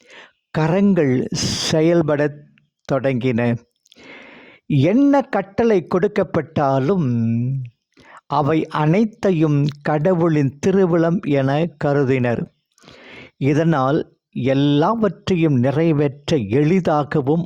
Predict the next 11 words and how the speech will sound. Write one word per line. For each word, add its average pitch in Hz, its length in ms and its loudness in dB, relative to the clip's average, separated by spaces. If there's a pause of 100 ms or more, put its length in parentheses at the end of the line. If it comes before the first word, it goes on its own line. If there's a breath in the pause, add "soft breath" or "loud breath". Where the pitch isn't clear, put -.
(140)
மகிழ்ச்சியாகவும் 139 1040 0 (280)
இருந்தது. 131 840 0 (1500 loud breath)
தாங்கள் 220 680 0
தீர்ப்பிடாதபடி 190 1120 0 (760)
அவர்கள் 151 720 0
தங்களையே 190 640 2
கவனமாக 170 840 0 (240)
தீர்ப்பிட்டு 165 600 0
கொண்டு, 135 640 -2 (760 loud breath)
ஊனியல்பின் 175 920 2
இச்சைகளிலிருந்து, 151 1200 0